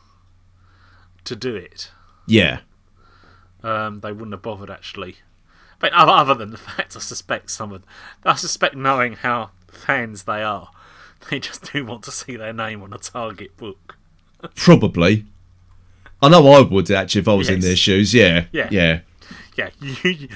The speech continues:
Speaker 1: you, you'd jump at the chance, even if they told you it had to just be a straight novelisation without able to change anything or add anything, wouldn't you? If, if
Speaker 2: Yeah.
Speaker 1: it was, if it was you, so yeah. I mean,
Speaker 2: Yeah.
Speaker 1: I don't know. Perhaps on that one.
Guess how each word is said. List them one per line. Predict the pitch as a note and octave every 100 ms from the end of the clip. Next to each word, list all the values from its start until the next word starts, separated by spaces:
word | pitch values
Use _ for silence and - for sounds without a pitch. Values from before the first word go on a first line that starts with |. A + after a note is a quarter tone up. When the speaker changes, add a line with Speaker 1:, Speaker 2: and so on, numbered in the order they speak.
| - -
Speaker 1:
you, | - E3
you'd | D3+ E3+
jump | - F3 D#3
at | D3
the |
chance, | B2+ B2+ A2 -
even | - D#3 C3
if | B2+
they | - A#2+
told | - C3 A#2+
you | A#2+
it | A2
had | B2+ -
to | B2
just | B2 -
be | B2+
a | A2+
straight | - - A#2 G#2+ A2+ - _ _ _ _ _ _ _ _ - _ _ -
novelisation | B2 A2 A2 A2 A2 A2+ G#2 G#2+ F#2+
without | G2 G#2+ G#2+
able | A2 A2 G2 G2+
to | - G#2 - _ _ _ _ _ _
change | - - A#2+ G#2
anything | G2+ G2 G#2+ G2 G#2
or | G#2+
add | A2+
anything, | G2+ F#2 F#2+ F#2 -
wouldn't | A2+ G2
you? | G2 -
If, | - C3
if | A2 F#2+
Speaker 2:
Yeah. | A2 F2+
Speaker 1:
it | E2+ - - - - - _ _ _ _
was, | A#2+
if | G#2 A#2
it |
was | G2+
you, | G#2 F#2+ F#2
so | F2 - F#2
yeah. | F#2+ G#2 G2 - -
I | A#2+
mean, | A2+
Speaker 2:
Yeah. | F2 E2
Speaker 1:
I |
don't | D#2+ G#2+
know. | G2 F2+ - -
Perhaps | - E2+ -
on | F#2+ F2+
that | -
one. | F#2